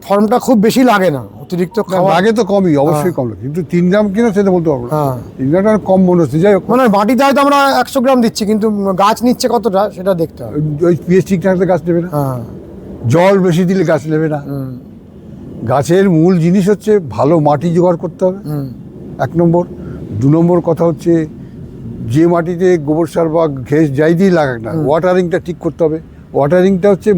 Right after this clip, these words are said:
Speaker 2: মোস্ট ইম্পর্টেন্ট,
Speaker 1: হুম।
Speaker 2: ওষুধটা হচ্ছে মোস্ট ইম্পর্টেন্ট। এই দুটোকে ছেড়ে আপনি গাছ করতে পারবেন না। খাবারটা তো গাছকে আপনি নিয়মিত যা দিচ্ছেন, অত দিতেও লাগবে না।
Speaker 1: হুম।
Speaker 2: এগুলো কন্ট্রোল করলে না, আর বিয়ে, তাহলে দেখবেন যে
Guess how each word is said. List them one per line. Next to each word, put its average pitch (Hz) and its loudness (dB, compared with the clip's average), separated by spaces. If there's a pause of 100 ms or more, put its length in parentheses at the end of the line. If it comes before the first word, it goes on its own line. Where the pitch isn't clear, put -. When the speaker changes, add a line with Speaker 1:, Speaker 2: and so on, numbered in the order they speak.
Speaker 2:
মোস্ট 202 0 (100)
ইম্পর্টেন্ট, 123 -4 (160)
Speaker 1:
হুম। 127 -8 (100)
Speaker 2:
ওষুধটা 185 0
হচ্ছে 202 -2 (120)
মোস্ট 220 0 (100)
ইম্পর্টেন্ট। 135 -2 (320)
এই 139 -4
দুটোকে 180 2 (140)
ছেড়ে 196 2
আপনি 202 2
গাছ 180 0
করতে 196 -2
পারবেন 139 0
না। - -16 (440)
খাবারটা 185 0 (140)
তো 226 4 (640)
গাছকে 165 0 (320)
আপনি 170 -4 (120)
নিয়মিত 196 2 (140)
যা 180 4
দিচ্ছেন, 185 0
অত 180 -2 (120)
দিতেও 190 2
লাগবে 117 -2
না। - -16
Speaker 1:
হুম। 147 -6 (200)
Speaker 2:
এগুলো 135 2
কন্ট্রোল 175 2
করলে 226 2
না, 262 2
আর 170 2 (100)
বিয়ে, 190 2
তাহলে 196 -2
দেখবেন 196 0
যে 208 2